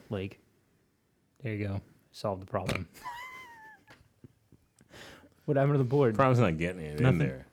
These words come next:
Speaker 2: Problem's taking it out.
Speaker 1: Wow.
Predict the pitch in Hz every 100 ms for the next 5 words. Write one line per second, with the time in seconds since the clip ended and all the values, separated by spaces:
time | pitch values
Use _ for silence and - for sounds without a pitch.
0 | _ 101 87 76 - 82 71 65 62 62
1 | - - - - - - - - - -
2 | - - _ _ _ _ _ - - -
3 | - - - - - - 117 110 98